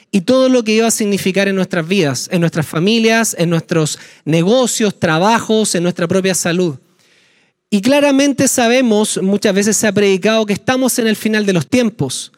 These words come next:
Claramente estamos a la puerta ya de la venida de nuestro Señor Jesucristo.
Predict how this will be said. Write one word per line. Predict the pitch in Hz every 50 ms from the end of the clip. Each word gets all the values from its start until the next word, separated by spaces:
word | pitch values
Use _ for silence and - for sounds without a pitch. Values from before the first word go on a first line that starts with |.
| _ _ _ _ _ _ _
Claramente | - 190 190 202 208 196 202 208 208 196 - 196
estamos | - - 208 202 202 202 190 -
a | 196 190
la | 180 170 165
puerta | 170 196 214 220 226 233 226 220 _ 220 208 202 190 185 - - - _ -
ya | 165 160 214 220
de | 214 208
la | 208 196
venida | 185 185 180 190 196
de | 190
nuestro | 196 190 190 - 185
Señor | - - 190 180 185
Jesucristo. | 175 208 190 - - 185 170 185 214 196 - - - 202 202 208 202